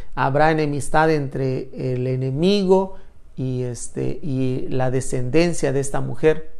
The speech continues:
Y esta descendencia, dice, "te aplastará la cabeza", que es el símbolo, que es la promesa de que Dios va a mandar un liberador para aplastar el mal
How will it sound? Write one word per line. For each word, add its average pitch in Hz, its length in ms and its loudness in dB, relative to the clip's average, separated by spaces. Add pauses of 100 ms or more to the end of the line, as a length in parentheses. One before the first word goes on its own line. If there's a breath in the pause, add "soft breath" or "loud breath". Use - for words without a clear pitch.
(680 soft breath)
Y 131 220 0
esta 143 440 2
descendencia, 139 840 0
dice, 151 380 0 (240 loud breath)
"te 139 80 2
aplastará 127 720 0
la 139 180 2
cabeza", 143 540 4
que 131 160 2
es 123 120 0
el 135 160 2
símbolo, 160 720 4 (280 loud breath)
que 139 160 0
es 139 80 0
la 143 220 0
promesa 139 800 2 (280 loud breath)
de 127 380 -2
que 127 160 -4
Dios 147 460 4
va 139 60 2
a 139 40 4
mandar 135 580 4 (220)
un 156 240 2
liberador 135 680 2
para 127 160 0
aplastar 139 800 2 (240 loud breath)
el 131 180 0
mal 143 520 2